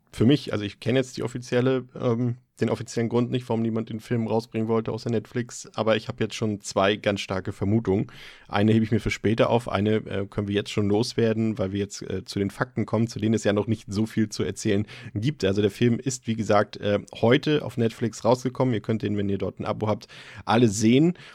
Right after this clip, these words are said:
Das heißt natürlich gleichzeitig auch, dass es, ähm, erstmal noch keine Letterboxd-Durchschnittswertung gibt, keine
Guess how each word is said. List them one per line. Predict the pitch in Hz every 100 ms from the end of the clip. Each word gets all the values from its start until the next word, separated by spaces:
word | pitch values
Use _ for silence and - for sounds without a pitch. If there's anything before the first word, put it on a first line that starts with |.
| _
Das | - 117 -
heißt | 127 123
natürlich | 127 127 127 120
gleichzeitig | 107 113 147 - 127 - -
auch, | 113 123 127
dass | 120 117
es, | 117 113 - -
ähm, | 113 113 113 113 110 104
erstmal | 107 - 107
noch | -
keine | 104 101
Letterboxd-Durchschnittswertung | 113 123 113 113 113 107 107 - 98 98 98
gibt, | 101 -
keine | 98 101